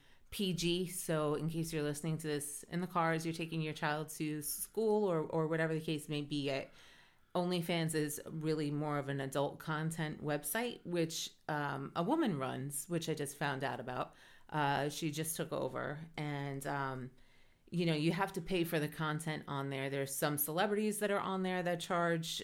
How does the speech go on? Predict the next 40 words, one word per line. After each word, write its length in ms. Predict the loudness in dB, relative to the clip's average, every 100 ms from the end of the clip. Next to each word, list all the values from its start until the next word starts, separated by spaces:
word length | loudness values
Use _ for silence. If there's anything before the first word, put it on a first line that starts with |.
| 0
I 120 | 2
guess, 340 | 4 2 2
like, 160 | 0 0 -6 _
whatever 840 | -10 -2 2 2 2 2 2 0 -2 -4
they 200 | 0 0
decide, 680 | 0 -2 0 2 2 0 -4
because, 560 | -6 -2 -2 -2 -8 -12 _ _ -6
you 80 | 2
know, 100 | 2
everything's 500 | 4 2 2 0 2
shifting 500 | 2 0 0 -4 -2
in 100 | -4
how 180 | -2 -2
people 300 | -2 -4 -4
make 200 | -6 -6
money, 340 | -6 -4 -6
and 140 | -6 -4
with 220 | -6 -6
movies 560 | -6 -4 -4 -4 -4 -4
not 300 | -2 -2 -4
being 180 | -6
prominent 440 | -6 -4 -4 -4 -4
in 100 | -6
the 80 | -4
theaters 440 | 0 2 2 0
for 100 | -4
them 180 | -4 -4
to 100 | -6
get, 200 | -4 -4
like, 140 | -4 -8
the 80 |
kickback 540 | -6 -8 -4 -4 -4 -4
from 180 | -4 -2
that, 220 | -2 -2
they're 200 | -2 -2
looking 320 | -6 -6 -6
at 120 | -6
other 180 | -4 -4
ways 340 | -4 -4 -4 -6
to 300 | -4 -4